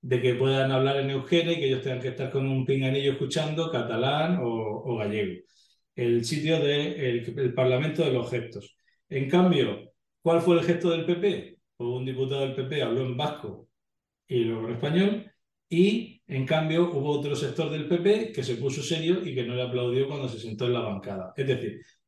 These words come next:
ca-, eh, eh, en imágenes, eh, yo creo que esto lo hacen un poco como para que si incluso no estás bien, no estás escuchando nada a la televisión, que entiendan los mensajes que te están dando,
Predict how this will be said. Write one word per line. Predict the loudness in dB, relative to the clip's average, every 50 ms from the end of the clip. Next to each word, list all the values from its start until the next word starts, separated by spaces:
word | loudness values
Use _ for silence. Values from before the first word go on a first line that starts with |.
| _ _ 2 4
ca-, | 4 4 4 2
eh, | 0 0 0 0 0
eh, | 0 -2 0 0 0
en | 2
imágenes, | 2 4 4 4 4 4 2 2 0 0 -2 -6 -8 -4
eh, | -2 -2 0 2
yo | 4 6 6
creo | 6 6 4
que | 4
esto | 4 2 2
lo | 2
hacen | 2 2 0 0
un | -2 0 2
poco | 2 4 4 2
como | 0 -2 -4 -4 -6 -6 -10 -16 -20 _ _ -6
para | -4 -2 -2
que | -2 -2
si | -2 -2 0
incluso | 4 6 6 6 8 6 4 4 2 2
no | 2 4 2
estás | 2 2 2 0 0
bien, | 0 0 0 -2 -2 -2 -2 -2
no | -2 -2
estás | -2 0 0 0 0 0
escuchando | -2 -2 -4 -4 -4 -4 -4 -4 -2 -2 -2
nada | -2 0 0 0
a | 0 0
la | 0
televisión, | 0 0 0 0 0 -2 -2 -2 -2 -2 -4 -6 -8 -14 _ _ _ _
que | _ 0 0
entiendan | 0 0 0 0 0 0 0 0 0
los | 0 0
mensajes | 0 0 0 -2 -2 -2 -4 -4
que | -4 -4
te | -4 -4 -6
están | -6 -6 -4 -4 -2
dando, | -2 -2 -2 -2 0 0 0 -2 -4 -8